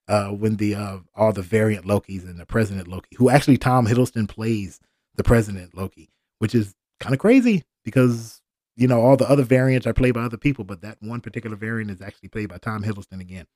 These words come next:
That's fine. I'm all, I'm all for that. Um, um, there's, uh, there's one point where the, uh, that President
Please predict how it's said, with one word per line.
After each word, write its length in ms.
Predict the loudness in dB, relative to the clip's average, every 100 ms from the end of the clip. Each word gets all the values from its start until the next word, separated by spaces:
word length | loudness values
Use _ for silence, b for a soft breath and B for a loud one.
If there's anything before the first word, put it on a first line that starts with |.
| _ _ 0
That's 160 | 2
fine. 200 | 2 0 -2
I'm 120 | -2
all, 180 | -2 -6 -12
I'm 80 |
all 100 | -12
for 180 | -14 -20
that. 720 | -20 _ _ -20 -20 -8 2
Um, 380 | 4 4 0 -8 _ _ _ 0
um, 160 | 0 6
there's, 240 | 6 6 6
uh, 140 | 4
there's 200 | 6 4
one 180 | 6 4
point 280 | 8 6 6
where 400 | 4 4 4 0
the, 260 | 0 -4 -4
uh, 360 | -8 -10 -12 -14 -10
that 200 | -8 -10 _
President 480 | 0 0 2 -2 -6